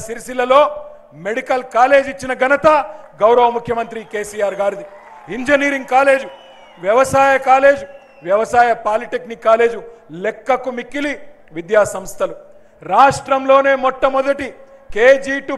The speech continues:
పీజీ క్యాంపస్ మన గంభీర్రావుపేటకి ఇచ్చింది గౌరవనీయులు పెద్దలు శ్రీ కేసీఆర్ గారు. మన జిల్లాలో ఈరోజు విద్యకు కొదవ లేదు, వైద్యానికి కొదవ లేదు,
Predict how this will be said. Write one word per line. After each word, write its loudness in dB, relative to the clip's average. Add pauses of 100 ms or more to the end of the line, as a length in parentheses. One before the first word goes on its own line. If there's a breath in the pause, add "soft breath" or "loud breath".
పీజీ -8 (120)
క్యాంపస్ 2 (440)
మన -4 (100)
గంభీర్రావుపేటకి 0
ఇచ్చింది -6 (400 loud breath)
గౌరవనీయులు 2 (140)
పెద్దలు 2 (380)
శ్రీ -8 (120)
కేసీఆర్ -6
గారు. -4 (600)
మన 0 (120)
జిల్లాలో 4 (120)
ఈరోజు 2 (560)
విద్యకు -2
కొదవ 2 (100)
లేదు, 0 (720)
వైద్యానికి 0
కొదవ -4
లేదు, -4